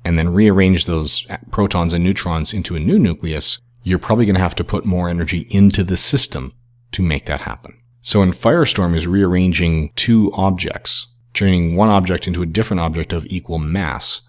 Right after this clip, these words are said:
that's what he's gotta be doing, is taking all these nuclei and all these particles, releasing the binding energy that's holding them together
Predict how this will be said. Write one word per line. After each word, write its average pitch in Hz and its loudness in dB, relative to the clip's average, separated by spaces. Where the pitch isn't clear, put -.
that's 98 -2
what 92 -4
he's 85 -6
gotta 82 -4
be 76 -6
doing, 71 -10
is 78 -6
taking 90 0
all 90 0
these 87 -4
nuclei 90 0
and 80 0
all 78 -2
these 87 -4
particles, 78 -4
releasing 95 2
the 104 6
binding 90 2
energy 82 0
that's 78 -4
holding 85 -4
them 80 -2
together 92 -2